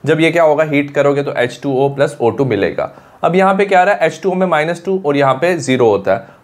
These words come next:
तो ऑक्सीजन माइनस वन से ज़ीरो, यहाँ पे क्या हो रहा है, ऑक्सीडेशन हो रहा है, और माइनस वन से माइनस टू रिडक्शन हो रहा है, तो simultaneously ऑक्सीडेशन और रिडक्शन हो रहा है, तो इसे डिसप्रोपोर्शनेशन रिएक्शन कहते हैं।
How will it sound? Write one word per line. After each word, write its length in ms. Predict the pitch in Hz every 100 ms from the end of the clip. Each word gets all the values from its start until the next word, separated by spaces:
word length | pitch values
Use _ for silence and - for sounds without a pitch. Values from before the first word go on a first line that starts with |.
| -
तो 120 | - 135
ऑक्सीजन 440 | 135 160 147 170
माइनस 360 | 147 139 147 147
वन 100 | 143
से 160 | 151
ज़ीरो, 360 | 123 127 139 143
यहाँ 220 | 123 117
पे 120 | 117
क्या 160 | 123 123
हो 40 | 123
रहा 100 | 160
है, 120 | - -
ऑक्सीडेशन 520 | - - 127 127 147
हो 100 | 135
रहा 120 | 156
है, 140 | - -
और 120 | 120
माइनस 320 | 117 113 127 127
वन 120 | 123
से 140 | 135
माइनस 360 | 120 107 120 135
टू 120 | 160
रिडक्शन 480 | 147 110 110 - 139
हो 80 | 127
रहा 120 | 135
है, 100 | 185 - -
तो 80 | 135
simultaneously 920 | 135 139 151 143 143 143 143 143 147
ऑक्सीडेशन 540 | 113 - 120 117 131
और 100 | 127
रिडक्शन 400 | 113 110 - 131
हो 80 | 123
रहा 100 | 135
है, 60 | 135
तो 80 |
इसे 200 | 110 127
डिसप्रोपोर्शनेशन 880 | 110 127 131 107 110 107 117 104 104
रिएक्शन 360 | 98 95 104 98
कहते 300 | 104 101 135
हैं। 320 | 139 190